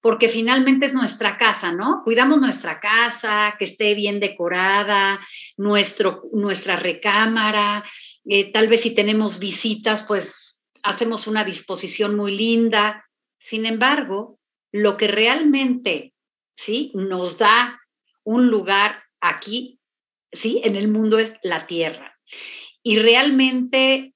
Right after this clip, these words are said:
eh, tomamos acciones responsables respecto a la misma. Y bueno, pues yo creo que tú nos, nos podrás hablar de este tema que no es menos importante, porque todos somos responsables de, de cuidarla, y parte de cuidarla es el consumo, es qué tomamos de ella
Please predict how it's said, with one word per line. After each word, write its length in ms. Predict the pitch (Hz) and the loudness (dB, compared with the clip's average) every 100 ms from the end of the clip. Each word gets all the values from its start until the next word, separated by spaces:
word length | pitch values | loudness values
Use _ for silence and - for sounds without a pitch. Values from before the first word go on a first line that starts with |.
| - | -8
eh, 560 | 202 196 190 190 185 - | -2 2 2 0 -2 -4
tomamos 480 | 220 214 233 262 262 | 2 4 4 4 0
acciones 560 | 262 - 240 240 254 - | -6 -4 0 2 0 -2
responsables 840 | 202 - 190 185 - 214 240 226 | -4 -4 -8 -6 -2 -2 0 -2
respecto 680 | 185 - - 190 - - 190 | -4 -6 -6 -6 -4 -2 0
a 80 | 185 | 0
la 140 | 170 | 0
misma. 640 | 180 196 202 214 220 285 339 _ - - - - - - | -2 -2 -4 -4 -4 -4 -8 _ -20 -20 -20 -20 -16 -2
Y 120 | 233 | 0
bueno, 280 | 269 294 285 | 4 4 4
pues 160 | 226 | 2
yo 140 | 226 247 | 2 0
creo 180 | 262 262 | 0 0
que 120 | 262 | -2
tú 240 | 254 254 | 0 2
nos, 420 | 247 226 214 - - | 2 2 -6 -12 -6
nos 600 | 208 208 196 - - _ | -4 -2 -4 -12 -18 _
podrás 720 | - 208 226 233 233 220 - - | -2 2 4 2 2 -2 -12 -2
hablar 480 | 196 202 208 208 208 | 0 4 4 4 0
de 80 | 208 | -4
este 220 | - 214 | -4 -6
tema 460 | - 208 208 214 208 | 0 0 0 -2 -2
que 100 | 196 | -2
no 140 | 208 | -2
es 180 | 202 214 | -6 -2
menos 380 | 214 240 247 226 | 0 0 -2 -4
importante, 960 | 185 185 180 196 190 190 202 214 220 - - - - | -6 -8 -6 -2 -2 -2 -2 -4 -8 -20 -20 -12 -4
porque 260 | 208 208 | 0 2
todos 320 | 220 233 240 | 2 0 0
somos 260 | - 226 220 | -4 -4 -2
responsables 720 | 202 - 185 170 196 208 185 | -4 -6 -10 -4 -2 0 0
de, 180 | 175 170 | 0 -2
de 140 | 180 180 | -4 -6
cuidarla, 480 | 185 202 202 185 170 | -2 0 0 0 -4
y 120 | - | 0
parte 340 | 202 208 240 | 0 2 0
de 160 | 208 - | -2 -4
cuidarla 460 | 185 185 190 208 | -4 -2 -2 0
es 160 | 202 - | -2 -4
el 140 | 190 | -6
consumo, 680 | - 170 165 220 208 151 147 | -6 -8 -4 -4 -2 -4 -4
es 300 | 208 208 - | -2 -4 -2
qué 100 | 247 | -2
tomamos 680 | 247 214 190 202 208 202 151 | 0 -2 0 -2 -2 -4 -2
de 180 | 175 202 | -2 0
ella 280 | 220 - | -2 -8